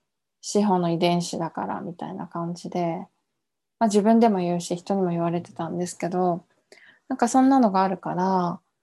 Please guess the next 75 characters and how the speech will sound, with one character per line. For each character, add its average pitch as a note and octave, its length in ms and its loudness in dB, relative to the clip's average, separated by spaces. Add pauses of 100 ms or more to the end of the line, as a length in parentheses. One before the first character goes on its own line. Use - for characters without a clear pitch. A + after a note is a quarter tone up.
(960)
そ F3+ 360 2
う、 - 20 0
娘 D4 400 2
が G#3+ 120 6
怒 F#3 200 2
ら F#3+ 140 4
れ F#3 100 0
て F3 200 -8
い E3+ 40 -8
る - 120 -10
と - 100 -16
か、 - 100 -10
娘 F#3+ 400 0
が G#3+ 80 2
ダ F#3 160 -2
メ F3+ 140 -2
出 F#3+ 100 0
し F#3 160 -4
を F#3 80 0
さ F3 160 -6
れ F3 100 -4
て F3 220 -6
い E3 60 -6
る E3+ 240 -8
み F3+ 120 -4
た F3 160 -6
い E3 60 -8
の D#3+ 160 -12
が、 F#3+ 420 -2 (540)
イ A3+ 100 -2
コ G#4 300 6
ー G3+ 40 6
ル F#3 80 4
育 A#3+ 360 2
て D#4+ 140 4
て F3+ 200 2
い F3 40 0
る E3+ 100 -2
私 A#3 540 0
の D4+ 100 6
ダ C4+ 160 6
メ C4+ 140 4
出 C4 120 4
し B3+ 220 -2
み G#3+ 140 0
た - 100 -10
い - 80 -8
な - 100 -10
感 F3 220 -8
じ F3 100 -8
で E3+ 60 -4
自 F3 140 -4
分 F3+ 160 -4
は F3+ 80 -2
受 F3+ 140 -2
け - 20 0
取 G#3+ 140 -4
っ - 20 -8
て A3+ 100 -4
し - 140 -4
ま G#3+ 80 2
っ G#3 80 -4
て G#3 100 -6
た F#3 160 -4
ん F3 60 -8
だ F3 100 -8
ろ G3 160 -10
う - 20 -8
な E3+ 200 -4
っ F3 100 -14
て - 80 -12
い F3+ 60 -8
う F3+ 40 -10
の F3 160 -6
は、 G#3+ 260 2